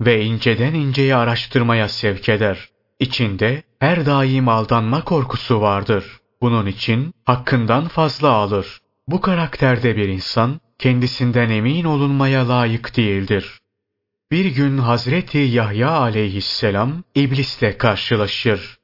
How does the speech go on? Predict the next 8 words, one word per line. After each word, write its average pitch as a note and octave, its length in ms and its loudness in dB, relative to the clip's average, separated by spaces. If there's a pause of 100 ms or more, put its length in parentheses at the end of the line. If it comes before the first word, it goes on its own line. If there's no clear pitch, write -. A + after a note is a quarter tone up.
Aralarında A2 920 0
şöyle E3 400 0
bir C3+ 180 0
konuşma A#2 500 0
geçer. G2 520 -2 (340)
Yahya C3+ 360 2
aleyhisselam C3+ 1040 0
sorar, G2+ 560 -2